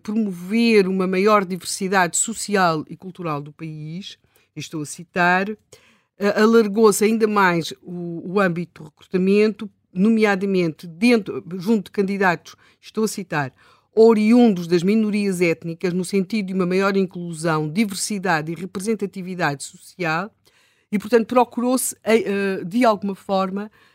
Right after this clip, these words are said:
adaptar estes critérios de admissão, eh, e flexibilizá-los mais para se conseguir integrar, integrar pessoas provenientes de minorias étnicas, e estabeleceu-se também que, pelo menos, a seleção devia ter vinte,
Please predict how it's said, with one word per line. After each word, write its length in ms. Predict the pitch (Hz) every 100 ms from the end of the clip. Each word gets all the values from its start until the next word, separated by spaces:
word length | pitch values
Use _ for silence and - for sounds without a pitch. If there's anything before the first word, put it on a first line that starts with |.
| _
adaptar 760 | 190 196 - - 226 190 160 151 -
estes 260 | 185 -
critérios 640 | - 220 208 185 170 165
de 300 | 160 196 185 -
admissão, 880 | 175 175 190 185 - 185 175 196 240 _ _ _ -
eh, 220 | 185 185
e 40 | 190
flexibilizá-los 1040 | - 220 202 - 196 190 196 180 180 170
mais 280 | 185 190 196
para 120 | -
se 80 | -
conseguir 320 | 180 - 208
integrar, 520 | 185 175 165 165 170 -
integrar 380 | 170 165 165 156
pessoas 300 | - 185 175
provenientes 600 | 175 160 160 180 170 156
de 80 |
minorias 540 | 180 190 175 160 160 165
étnicas, 540 | 185 - 214 214 226 - - -
e 40 |
estabeleceu-se 580 | 220 - 220 202 196 170
também 320 | 202 190 196
que, 80 | 196
pelo 160 | - 196
menos, 180 | 196 185
a 40 |
seleção 480 | - 190 175 190 185
devia 240 | 170 180
ter 320 | - 196 190 190 - _ _
vinte, 420 | 165 233 240 202